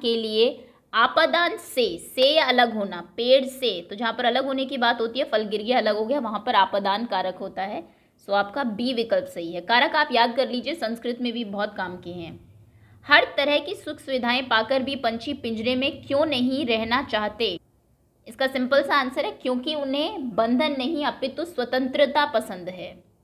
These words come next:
सभी को ही देखिए, वहाँ पर सभी तरीके की सुख सुविधाएं हैं, उनके पास पिंजरे में खाना समय से मिलता है, लेकिन स्वतंत्रता उन्हें ज़्यादा अच्छी लगती है, इसलिए वहाँ पर वो खुश नहीं है। दादी माँ के स्वभाव का कौन सा पक्ष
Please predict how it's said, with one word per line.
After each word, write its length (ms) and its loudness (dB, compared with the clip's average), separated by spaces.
सभी 220 4
को 100 0
ही 80 2
देखिए, 280 0
वहाँ 260 4
पर 100 2
सभी 280 -2
तरीके 340 -4
की 100 -10
सुख 220 -6
सुविधाएं 440 2
हैं, 140 -2
उनके 220 -4
पास 300 0
पिंजरे 280 -4
में 180 -2
खाना 300 0
समय 300 -2
से 140 -6
मिलता 300 -4
है, 260 -2
लेकिन 320 2
स्वतंत्रता 560 -2
उन्हें 200 -2
ज़्यादा 260 2
अच्छी 240 -2
लगती 260 -4
है, 60 -4
इसलिए 260 2
वहाँ 280 0
पर 100 0
वो 160 -2
खुश 320 -6
नहीं 300 -4
है। 140 -4
दादी 320 4
माँ 200 2
के 160 -4
स्वभाव 360 2
का 120 2
कौन 320 0
सा 200 -2
पक्ष 320 0